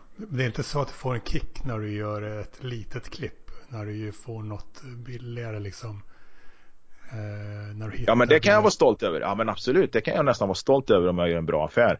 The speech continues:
Speaker 2: Alltså en bra affär att jag, jo, men titta här. Nu, nu har jag köpt en,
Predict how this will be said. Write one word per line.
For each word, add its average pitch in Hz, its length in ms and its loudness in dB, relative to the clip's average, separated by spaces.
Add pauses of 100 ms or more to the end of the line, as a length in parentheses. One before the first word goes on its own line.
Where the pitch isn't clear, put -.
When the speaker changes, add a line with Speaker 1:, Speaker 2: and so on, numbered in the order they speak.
(200)
Speaker 2:
Alltså 85 220 0
en 92 80 2
bra 85 180 6
affär 85 400 2
att 71 180 0
jag, 80 360 2
jo, 85 180 0
men 92 80 2
titta 87 220 2
här. 92 300 4 (300)
Nu, 90 220 4
nu 90 180 4
har 87 140 6
jag 85 100 6
köpt - 380 0
en, 71 380 0